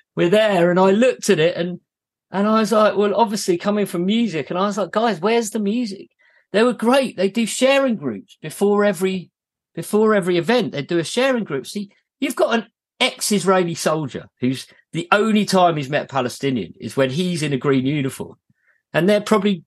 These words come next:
bo-, ro-, lobbing rocks at him, or, or maybe a Molotov cocktail, 'cause they're like, "Fuck it, get out of our fuck out,"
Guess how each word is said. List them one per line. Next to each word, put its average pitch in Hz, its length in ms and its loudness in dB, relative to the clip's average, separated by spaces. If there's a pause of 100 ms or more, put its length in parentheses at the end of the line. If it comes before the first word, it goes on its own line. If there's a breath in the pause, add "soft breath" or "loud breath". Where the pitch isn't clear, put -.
bo-, 196 240 0
ro-, 175 380 -2
lobbing 180 380 2
rocks 240 320 -2
at 113 160 -4
him, 95 180 -10
or, 123 380 -6
or 151 80 -4
maybe 160 400 2
a - 20 4
Molotov 165 460 0
cocktail, 165 400 -2
'cause 135 160 -4
they're 165 100 2
like, 170 380 2
"Fuck - 260 -14
it, 233 260 -10
get 202 140 0
out 185 160 -2
of 180 60 -6
our - 140 -6
fuck - 220 -14
out," - 220 -6